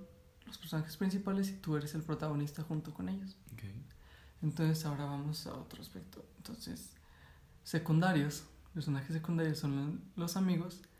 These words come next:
Speaker 1: que no ves tanto, que no te das cuenta a veces cómo están, pero que a veces si los necesitas, ahí están,
Speaker 2: Ujú.
Speaker 1: siempre.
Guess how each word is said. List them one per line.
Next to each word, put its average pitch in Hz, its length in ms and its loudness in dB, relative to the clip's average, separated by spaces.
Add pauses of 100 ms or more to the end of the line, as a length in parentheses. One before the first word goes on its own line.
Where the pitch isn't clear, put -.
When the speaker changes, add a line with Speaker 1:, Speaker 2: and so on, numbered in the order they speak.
(300)
Speaker 1:
que 151 100 4
no 135 220 6
ves 135 160 0
tanto, 165 500 0
que - 80 -2
no 139 140 0
te 147 140 -6
das 151 120 -4
cuenta 156 320 0
a 151 40 2
veces 147 200 -4
cómo 156 220 2
están, 190 340 0
pero 175 220 -4
que 214 240 0 (240)
a 165 80 -6
veces 165 180 -6
si 196 80 0
los 175 100 2
necesitas, 185 520 2
ahí 147 100 0
están, - 380 -6
Speaker 2:
Ujú. 120 80 -6
Speaker 1:
siempre. 117 300 0